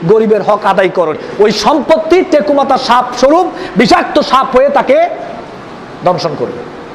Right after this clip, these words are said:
কেন? সে যাকাত আদায় করলো না। "ওয়াল্লাযীনা হুম লিয-যাকাতি ফাইলুন।"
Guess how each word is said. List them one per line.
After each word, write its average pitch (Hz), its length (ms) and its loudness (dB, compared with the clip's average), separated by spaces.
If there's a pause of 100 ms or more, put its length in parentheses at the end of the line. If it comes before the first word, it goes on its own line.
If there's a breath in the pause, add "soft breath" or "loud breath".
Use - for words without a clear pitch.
(120)
কেন? 214 160 2
সে 208 140 -2
যাকাত 190 300 0
আদায় 175 180 0
করলো 143 240 -2
না। - 220 -8 (1700)
"ওয়াল্লাযীনা 185 500 2
হুম 180 160 -4
লিয-যাকাতি 170 580 0
ফাইলুন।" 156 540 0